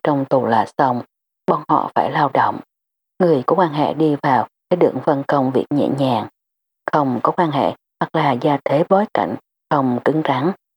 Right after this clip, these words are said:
đi vào thật đúng là đến địa ngục. Lục Diệm đặc biệt dặn dò đội hình sự, không cần Vân Quang Phương đi làm gì khác, chỉ cần cho ông ta đi làm tâm sĩ rằng.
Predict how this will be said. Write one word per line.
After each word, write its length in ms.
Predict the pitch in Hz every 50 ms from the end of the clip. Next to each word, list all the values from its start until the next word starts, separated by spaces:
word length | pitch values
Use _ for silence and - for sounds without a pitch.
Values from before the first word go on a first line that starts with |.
| _ _ -
đi 160 | 196 190 180
vào 320 | 180 - 156 135 123 117 - _ _ _ -
thật 120 | 135 123 - -
đúng 220 | - - 175 190
là 220 | 208 190 160 127
đến 240 | 120 127 120 143 175
địa 180 | 165 139 101 - -
ngục. 180 | 131 113 104 - _ _ _ _ _ _ _ _ _ _ _ _ - 190
Lục 100 | 165 - -
Diệm 360 | 160 151 139 120 - - -
đặc 140 | - - - 131 139
biệt 120 | 143 139 - -
dặn 260 | 156 156 147 143 139
dò 360 | 135 147 135 131 127 117 - - _ -
đội 180 | 151 131 113 -
hình 200 | 151 151 127 117 - -
sự, 220 | 139 110 76 73 - _ _ _ _ _ _ _ _
không 180 | - 185 180 175
cần 340 | - 160 151 143 135 127 120 -
Vân 180 | 151 156 151
Quang 240 | - 151 151 147 147 - - -
Phương 200 | 143 139 135 131 - _ _ -
đi 100 | 180 170
làm 240 | 156 143 131 131
gì 160 | 127 135 123 - - _
khác, 220 | - 143 160 - - _ _ _ _ _ _ _ _ -
chỉ 100 | 185 180 - -
cần 320 | 180 165 151 139 127 127 - -
cho 160 | 156 156 - -
ông 200 | 151 143 143 143
ta 320 | - 147 139 139 - - _ _ _ _ _ _ -
đi 60 | 175
làm 280 | 175 160 151 139 127 123
tâm 240 | - 147 151 143
sĩ 200 | - - 156 -
rằng. 340 | - 156 147 139 135 123 120